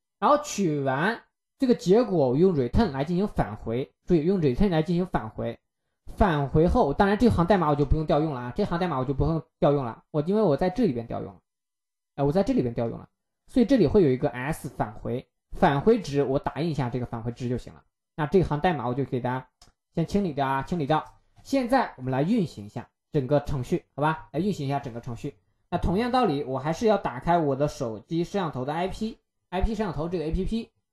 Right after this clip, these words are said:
运行这个程序。OK，看到这个汉字的同学啊，看到这个汉字的同学，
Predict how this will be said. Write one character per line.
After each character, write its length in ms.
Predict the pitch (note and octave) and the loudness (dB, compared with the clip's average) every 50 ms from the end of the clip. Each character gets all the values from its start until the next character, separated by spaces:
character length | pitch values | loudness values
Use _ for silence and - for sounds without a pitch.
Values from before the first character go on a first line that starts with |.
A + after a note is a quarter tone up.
| _ _ | _ _
运 220 | C#4+ D4+ C#4+ A#3 | -4 -2 -2 -2
行 240 | - - D3 D3 D3+ | -4 -6 -8 -6 -4
这 120 | F3 F3+ | -4 -2
个 80 | D#3+ C#3+ | -2 -4
程 240 | - - A#2+ A#2 A#2+ | -6 -8 -14 -16 -12
序。 260 | - G3+ - - - _ _ _ _ _ _ _ _ _ _ _ _ _ _ _ _ _ _ _ _ _ _ _ _ _ _ _ _ _ _ _ _ _ _ _ | -10 -10 -10 -10 -14 _ _ _ _ _ _ _ _ _ _ _ _ _ _ _ _ _ _ _ _ _ _ _ _ _ _ _ _ _ _ _ _ _ _ _
OK， 320 | F#3+ F#3 A#3+ A#3+ A#3+ - _ _ _ _ _ _ _ | -2 0 0 0 -2 -6 _ _ _ _ _ _ _
看 200 | - C4 C4+ C4 | -2 -2 0 0
到 100 | B3+ B3 | -2 0
这 80 | A#3 | 0
个 100 | A#3+ A#3+ | 0 0
汉 180 | - B3+ A#3+ A#3 | 0 -2 -4 -4
字 100 | A#3 C#4+ | -4 -2
的 100 | A#3+ G3+ | -2 0
同 140 | D#3 C#3+ B2+ | 0 -2 -6
学 140 | - B2+ A2+ | -6 -8 -10
啊， 180 | A2 A2+ A#2+ - | -10 -10 -8 -8
看 120 | A3+ A#3 | -6 -4
到 80 | A3 G#3+ | -2 0
这 80 | A3 | 0
个 60 | A3 | 0
汉 160 | G#3 A3 A3 G#3+ | 0 0 -4 -4
字 100 | B3 A#3+ | -4 -4
的 60 | E3+ | -4
同 140 | C3 B2 A2+ | -4 -6 -6
学， 220 | A2+ G#2+ G2+ - | -8 -10 -10 -12